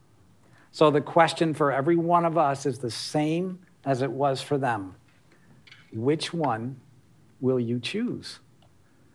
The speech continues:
And I would, I would add, which one will you choose over and over?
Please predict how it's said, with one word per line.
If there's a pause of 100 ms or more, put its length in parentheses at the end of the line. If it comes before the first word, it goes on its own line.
(200)
And (300)
I
would,
I
would
add,
which
one
will
you
choose (160)
over
and
over?